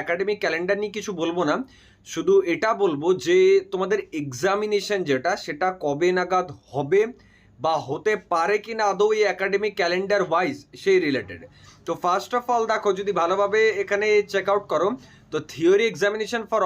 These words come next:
odd semester two thousand twenty-five twenty-six, যেটা কিনা লেখা আছে আঠাশ এগারো দু হাজার পঁচিশ, মানে নভেম্বরে কিন্তু আঠাশ তারিখ থেকে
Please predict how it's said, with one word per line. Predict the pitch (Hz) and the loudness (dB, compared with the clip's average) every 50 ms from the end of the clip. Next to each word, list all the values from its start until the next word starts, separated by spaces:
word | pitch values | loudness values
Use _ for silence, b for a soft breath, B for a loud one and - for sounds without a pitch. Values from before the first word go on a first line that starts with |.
| 180 | 2
odd | 185 196 185 - | 0 0 -2 -4
semester | 220 214 208 208 - 202 190 190 | -4 -4 -4 -2 -2 -2 -2 -2
two | 185 185 | -4 -2
thousand | 180 175 175 196 190 185 190 | -2 0 0 0 -2 0 -2
twenty-five | 170 170 - 185 185 190 196 196 190 196 | -2 0 0 0 0 2 0 -2 -2 -2
twenty-six, | 190 180 180 196 202 196 180 185 185 185 - b b b b b b b - 123 | -2 0 0 0 0 0 -2 -4 -4 -4 -10 b b b b b b b -4 -2
যেটা | 160 165 190 202 196 | -2 0 0 -2 -2
কিনা | 220 220 220 208 | -2 0 0 0
লেখা | 208 196 220 208 208 | 0 0 0 -2 0
আছে | 208 247 - - 165 156 | 0 -2 -2 0 -2 -2
আঠাশ | 160 - 196 202 190 - - - 170 | 0 0 -2 -2 -2 -4 -6 -6 -4
এগারো | 165 165 185 208 214 180 | -2 0 0 -2 0 0
দু | 165 170 | 0 0
হাজার | 170 180 190 185 185 | 0 0 -2 -4 -2
পঁচিশ, | 190 180 143 160 143 - 143 | -4 -4 -4 -4 -8 -6 -6
মানে | 156 175 196 190 170 156 | -4 -2 -2 0 0 0
নভেম্বরে | 151 151 165 185 196 196 196 196 196 208 208 202 202 | 0 2 0 0 -2 0 0 0 2 0 0 -2 -4
কিন্তু | 196 185 185 208 208 175 | -8 -4 -2 0 0 0
আঠাশ | 151 151 185 185 180 - | 0 0 -4 -6 -4 -4
তারিখ | 202 180 180 - - | -4 -4 -4 -4 -4
থেকে | 196 190 214 | -4 -4 -2